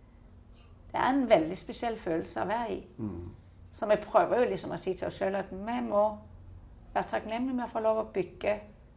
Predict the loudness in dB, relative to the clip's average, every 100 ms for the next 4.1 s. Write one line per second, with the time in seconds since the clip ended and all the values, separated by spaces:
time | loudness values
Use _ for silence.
0 | -14 -10 -10 -8 -8 -8 -6 -6 -6 -8
1 | -6 -2 0 0 0 -4 -14 -10 -4 -4
2 | -4 -6 -10 -18 -20 -20 -20 -20 -20 -20
3 | -20 -20 -20 -20 -20 -10 -6 -2 0 0